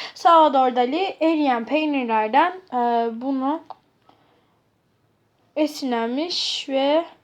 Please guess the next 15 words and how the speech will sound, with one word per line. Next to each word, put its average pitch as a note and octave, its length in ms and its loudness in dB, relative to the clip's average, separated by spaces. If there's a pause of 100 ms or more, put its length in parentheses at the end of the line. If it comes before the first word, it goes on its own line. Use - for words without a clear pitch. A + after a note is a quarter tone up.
(300)
evet, A#3+ 240 -8 (180)
böyle C4 220 -2
bir B3+ 140 -10 (200)
eser - 220 -12
ortaya - 360 -20
sürmüş. B3+ 540 -8 (640)
Ve C#4+ 100 -4 (180)
bu F#4+ 120 -2
bir G#4+ 100 8
sürrealizm. C4 800 -2
Neden? C#4+ 320 -2
Gerçekte A#3 420 -6
saat C4 360 2
eriyebilir D4 500 -2
mi? C4 180 -6